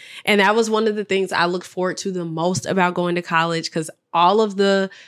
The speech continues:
schools that I visited they had modeling teams, and I was like, "Dang, like, I really want to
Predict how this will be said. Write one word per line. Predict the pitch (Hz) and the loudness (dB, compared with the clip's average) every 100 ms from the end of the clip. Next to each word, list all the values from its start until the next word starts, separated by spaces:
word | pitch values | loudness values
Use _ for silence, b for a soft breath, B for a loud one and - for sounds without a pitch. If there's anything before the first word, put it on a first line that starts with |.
| B | B
schools | - - 233 247 247 | -12 -4 2 4 4
that | 226 | 6
I | 208 202 | 6 4
visited | 185 208 208 208 202 202 b b b - | 4 4 6 6 4 2 b b b 0
they | 180 | 0
had | 170 190 202 214 208 | 2 2 4 2 2
modeling | 202 190 202 196 190 | 2 2 2 -2 -4
teams, | - 208 196 190 185 185 - b b b b _ 185 | -4 -2 0 0 -2 -6 -10 b b b b _ -4
and | 185 180 175 170 - | -2 0 -2 -4 -4
I | 180 | -4
was | 190 | -4
like, | 185 175 165 165 - _ - - | -6 -4 -4 -6 -10 _ -20 -8
"Dang, | 190 202 190 175 | -4 -2 -2 -2
like, | 165 170 165 160 - _ _ _ _ | -4 -2 -2 -2 -8 _ _ _ _
I | 185 | 0
really | 190 185 190 | 0 0 0
want | 180 175 170 165 101 - _ _ | -2 -4 -4 -4 -6 -16 _ _
to | - 214 190 180 165 160 | -8 -2 -2 -2 -2 -6